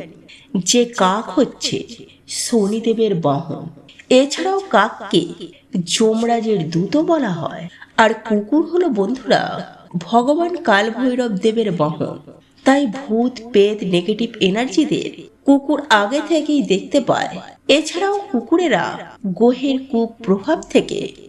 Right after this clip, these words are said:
আমাদেরকে রক্ষা করে। তাই কাক আমাদের পিত্ত লোক থেকে নিয়ে আসা খবর আনে। যদি কোনো জীব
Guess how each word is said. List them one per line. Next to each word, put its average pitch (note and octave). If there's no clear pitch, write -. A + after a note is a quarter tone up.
আমাদেরকে C#4
রক্ষা G#3+
করে। -
তাই C#4+
কাক A#3
আমাদের A3+
পিত্ত D4
লোক C4+
থেকে C4+
নিয়ে G3
আসা A#3
খবর F#3
আনে। A3+
যদি D4
কোনো G4+
জীব A#3